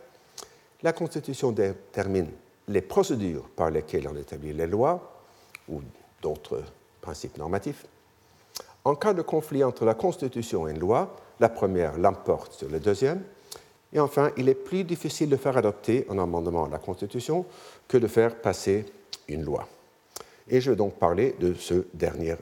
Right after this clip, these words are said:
aspect. On peut facilement constater que cette dernière différence entre les constitutions et les lois s'impose, étant donné la troisième.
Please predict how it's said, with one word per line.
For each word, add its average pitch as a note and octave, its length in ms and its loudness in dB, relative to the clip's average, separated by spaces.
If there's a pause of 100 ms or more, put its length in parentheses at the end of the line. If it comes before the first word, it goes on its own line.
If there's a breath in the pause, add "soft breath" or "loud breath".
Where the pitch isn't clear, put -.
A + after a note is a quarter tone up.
aspect. - 300 -10 (960 loud breath)
On F3 80 4
peut F#3 160 2
facilement E3+ 480 2
constater C3 560 0
que - 160 -6
cette - 340 0 (260)
dernière A#2 440 4
différence F2+ 560 -2 (640 loud breath)
entre A2 320 -4
les F#2 120 0
constitutions F2 760 -8
et D#2+ 40 -10
les F2+ 100 2
lois B2 460 2 (800 loud breath)
s'impose, - 680 2 (140)
étant D#3 300 0
donné C#3+ 400 2
la G#2+ 100 0
troisième. F2+ 540 0